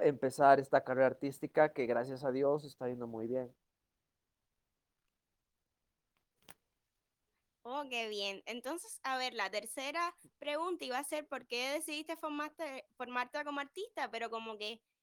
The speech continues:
Speaker 2: ya nos respondiste con la segunda interrogante. Entonces, coméntanos, ¿en qué espacios tú encuentras la inspiración para la creación artística?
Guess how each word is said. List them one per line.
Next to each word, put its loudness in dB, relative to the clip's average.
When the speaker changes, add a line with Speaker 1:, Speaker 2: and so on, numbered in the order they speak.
Speaker 2:
ya -4
nos -4
respondiste -6
con -6
la -4
segunda -8
interrogante. -8
Entonces, -8
coméntanos, -4
¿en -8
qué -6
espacios -2
tú -12
encuentras -8
la -10
inspiración -10
para -8
la -6
creación -10
artística? -18